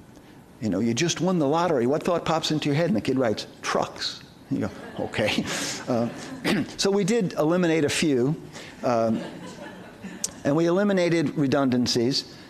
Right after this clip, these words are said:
but we kept many. I'll pick round numbers, say a hundred and fifty. Then we identified kids in the class who had anxiety disorder and kids who didn't,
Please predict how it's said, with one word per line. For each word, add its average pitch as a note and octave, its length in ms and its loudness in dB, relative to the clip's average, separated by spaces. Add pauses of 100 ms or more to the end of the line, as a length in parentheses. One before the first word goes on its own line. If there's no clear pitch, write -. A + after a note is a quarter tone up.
but C#3+ 120 2
we D3+ 100 2
kept G#3+ 380 0
many. D#3 440 0 (680)
I'll C3+ 180 0
pick E3 220 -2
round C3 280 2
numbers, G2+ 340 0
say - 220 -2
a E3+ 60 2
hundred D3+ 220 2
and B2+ 100 0
fifty. - 400 -4 (800)
Then G3 180 2
we A3+ 140 2
identified E3+ 720 2
kids D#3 240 0
in E3 100 2
the D#3 80 2
class C3 400 0
who B2+ 100 2
had C3 200 2
anxiety C#3+ 640 2
disorder C#3+ 400 0
and A#2+ 180 2
kids A#2+ 200 0
who A2+ 60 2
didn't, D#3+ 460 0